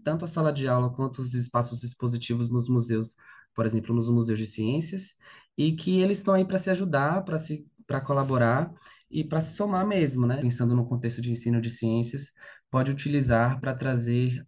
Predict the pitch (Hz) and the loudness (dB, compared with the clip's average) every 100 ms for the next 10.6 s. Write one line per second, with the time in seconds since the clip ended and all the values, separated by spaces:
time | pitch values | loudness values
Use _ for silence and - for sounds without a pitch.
0 | - 123 123 123 123 - 123 135 160 160 | -4 0 0 -2 -6 0 2 4 2 -2
1 | 151 139 131 - 123 131 143 143 - - | -4 -4 -6 -2 0 0 -4 -8 -12 -20
2 | - - 151 160 160 160 175 165 147 143 | -20 -4 0 2 2 2 2 2 2 2
3 | 139 - _ - 139 147 139 131 120 123 | 0 -6 _ -4 -2 0 2 2 0 0
4 | 175 180 135 127 139 147 147 127 131 127 | -2 -2 -6 -2 0 0 0 -2 -2 0
5 | 170 196 170 151 139 135 139 127 127 151 | 0 2 0 2 0 0 -4 -4 0 0
6 | 185 - 123 123 _ _ - _ - 127 | 0 -2 -6 -6 _ _ -20 _ -4 0
7 | 127 123 131 123 127 131 131 131 135 139 | 2 2 4 4 4 2 0 0 -2 -2
8 | 139 135 139 139 131 127 143 151 139 127 | 0 0 0 0 -2 -6 0 2 4 2
9 | 120 113 - 113 117 143 139 151 170 165 | 0 -4 -4 -2 -2 0 2 4 4 4
10 | 147 135 123 113 107 104 | 2 2 0 -4 -6 -10